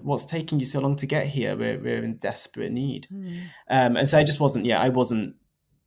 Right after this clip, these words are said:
Speaker 1: ready. I was still dealing with my, uh, absolutely my own feelings of shame, shame on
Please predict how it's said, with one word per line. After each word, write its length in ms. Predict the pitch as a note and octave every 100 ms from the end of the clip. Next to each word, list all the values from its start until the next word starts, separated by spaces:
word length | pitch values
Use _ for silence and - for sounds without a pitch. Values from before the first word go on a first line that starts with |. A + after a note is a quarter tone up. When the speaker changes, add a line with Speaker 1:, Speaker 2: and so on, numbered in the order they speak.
| -
Speaker 1:
ready. 360 | C3 B2+ A#2+ A#2
I 120 | B2+
was 140 | A#2+
still 440 | - B2 A2 G#2+ G#2
dealing 280 | A#2 G#2
with 140 | G#2 G#2
my, 160 | G#2
uh, 140 | - - -
absolutely 480 | D3 - B2 F#2+ G#2
my 180 | G#2+ F#2+
own 480 | G#2 G#2 G#2 G#2+
feelings 460 | - - G2 F#2+ F#2+
of 80 | -
shame, 460 | G#2+ F#2+ F2 G#2 -
shame 400 | - - B2 A#2+
on 440 | G#2 G#2 G2+ G2+